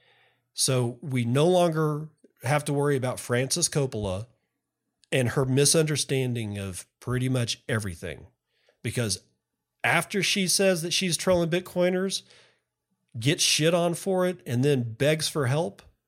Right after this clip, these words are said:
to me, I, I, I no longer have to worry about a single thing that she says because she's clearly so far out of her depth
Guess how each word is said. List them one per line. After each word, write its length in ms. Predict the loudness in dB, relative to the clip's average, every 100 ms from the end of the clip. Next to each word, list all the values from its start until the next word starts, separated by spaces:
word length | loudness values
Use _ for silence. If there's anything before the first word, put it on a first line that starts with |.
| _ _ _ _ _ _ -6
to 100 | 0
me, 520 | 4 4 4 0 -6 _ _ _ _ _ _ _ _
I, 340 | -2 0 0 -2
I, 260 | -4 -4 -6 -12 -10
I 200 | -6 -4
no 240 | 2 4
longer 520 | 4 4 4 2 -2 -2
have 260 | -6 -6
to 80 | -6
worry 420 | -4 -2 0 0
about 320 | -2 -4 -6 -8
a 100 | -8
single 640 | -4 0 2 2 -2 -4
thing 400 | -6 -6 -4 -6
that 140 | -8
she 160 | -8 -8
says 520 | -6 -8 -8 -10 -12 _ -20 _ -10
because 340 | -10 -6 -8
she's 340 | -6 -6 -6 -8
clearly 640 | -6 -2 0 0 -2 -2
so 340 | -2 -2 0 0
far 300 | 0 0 0
out 200 | 0 -2
of 120 | -6
her 140 | -8
depth 520 | -6 -8 -8 -12 -20